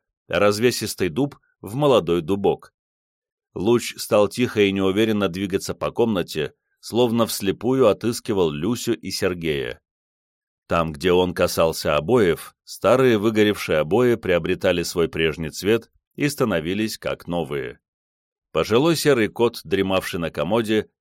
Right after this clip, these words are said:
превратился в котёнка и начал играть со своим хвостом. Муха, попавшая в луч,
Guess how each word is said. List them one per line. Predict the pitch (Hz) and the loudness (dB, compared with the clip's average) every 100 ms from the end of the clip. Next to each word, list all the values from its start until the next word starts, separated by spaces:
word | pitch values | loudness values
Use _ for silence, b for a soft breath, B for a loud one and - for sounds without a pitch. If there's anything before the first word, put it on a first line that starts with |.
| _ | _
превратился | 95 104 120 120 165 - 139 | -2 2 2 2 0 0 -2
в | |
котёнка | - 76 - 120 117 113 104 - _ _ | 0 -2 0 -2 0 0 0 -4 _ _
и | - 85 | -6 -2
начал | 95 147 131 107 | 0 -2 0 0
играть | 78 80 107 | 0 0 -2
со | - 98 | -2 -8
своим | - 73 73 | -4 -4 -4
хвостом. | 80 82 82 - 87 71 69 _ _ _ _ _ _ _ _ _ | -8 -4 -4 -2 -2 -2 -10 _ _ _ _ _ _ _ _ _
Муха, | 85 147 147 156 | 0 0 2 2
попавшая | 113 92 110 - 98 82 | 2 2 2 2 -2 -2
в | 73 | -2
луч, | 110 135 - | -4 -4 -8